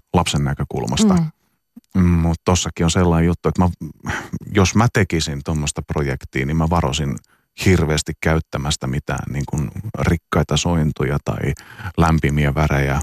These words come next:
Speaker 1: siinä vaiheessa, kun ongelmat on esissä. Et si-, siinä vaiheessa vasta, kun on-, ongelmiin alkaa löytyä jonkunnäköinen ratkaisu tai muuta tuollaista, niin mieluusti ehkä silloin toisi jotain niin kuin lainausmerkeissä matalia jousia tai jotain, mikä selkeästi värähtelee ja resonoi myös ympäristön kanssa.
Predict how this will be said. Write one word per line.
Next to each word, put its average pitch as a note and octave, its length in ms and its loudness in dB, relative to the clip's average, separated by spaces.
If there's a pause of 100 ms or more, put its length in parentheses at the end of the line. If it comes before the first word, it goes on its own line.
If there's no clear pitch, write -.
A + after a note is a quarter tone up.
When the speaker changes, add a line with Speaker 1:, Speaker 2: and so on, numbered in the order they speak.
Speaker 1:
siinä C#2+ 320 0
vaiheessa, D2 480 0
kun E2 180 -2
ongelmat D#2 500 0
on D#2 160 -2
esissä. C#2+ 440 -2
Et A#1 140 -2
si-, A#1 160 -6
siinä E2+ 260 4
vaiheessa D2 240 0
vasta, D#2+ 220 0
kun D#2+ 180 -4 (360)
on-, F2 260 6
ongelmiin D#2+ 480 4
alkaa D2 420 0
löytyä D2 300 -2
jonkunnäköinen C2+ 640 0
ratkaisu E2 520 0
tai D2 180 0
muuta C#2+ 280 0
tuollaista, C#2 340 -6
niin C#2+ 120 0
mieluusti D2+ 420 2
ehkä D2 160 -2
silloin F2 440 2
toisi - 260 -4
jotain C2+ 300 -4
niin C#2 140 -6
kuin - 120 -6 (180)
lainausmerkeissä C#2 680 0
matalia C#2 400 0
jousia G2+ 480 4
tai F#2+ 120 2
jotain, E2+ 320 2
mikä E2+ 220 0 (360)
selkeästi E2+ 420 4
värähtelee D#2 560 2
ja D#2 100 4
resonoi D#2 380 2
myös D2+ 180 0
ympäristön D2 580 0
kanssa. - 420 -4